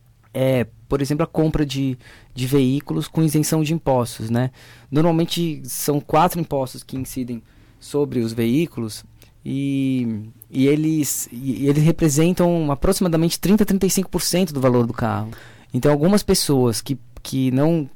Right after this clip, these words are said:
podem dirigir veículos comuns, mas poderiam dirigir veículos adaptados, por exemplo, direção hidráulica, câmbio automático, podem adquirir um, um, um, um carro, um veículo, com a isenção desses impostos.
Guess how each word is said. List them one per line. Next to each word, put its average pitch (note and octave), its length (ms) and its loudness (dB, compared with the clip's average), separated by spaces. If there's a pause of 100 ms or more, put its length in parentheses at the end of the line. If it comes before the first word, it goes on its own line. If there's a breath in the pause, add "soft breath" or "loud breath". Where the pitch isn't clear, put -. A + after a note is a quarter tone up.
podem C3+ 300 4
dirigir C3 320 2
veículos C#3+ 340 2
comuns, B2+ 540 0 (200 loud breath)
mas C3 140 0
poderiam C#3 380 4
dirigir C#3+ 400 0
veículos B2+ 400 0
adaptados, B2+ 640 0
por - 180 2
exemplo, A#2+ 480 -2 (280 loud breath)
direção C3 440 -4
hidráulica, A#2+ 1000 0
câmbio C3+ 260 2
automático, C3 760 -2 (320 loud breath)
podem F#3 380 6
adquirir C#3+ 380 -2
um, C3 80 -4
um, A#2+ 680 -4
um, A#2+ 360 -10 (360)
um A2+ 440 -2
carro, C#3 400 -2
um C3 60 -4
veículo, B2+ 600 0 (200 loud breath)
com D#3+ 120 2
a F#3 100 6
isenção E3+ 340 4
desses D#3+ 240 2
impostos. A#2+ 580 0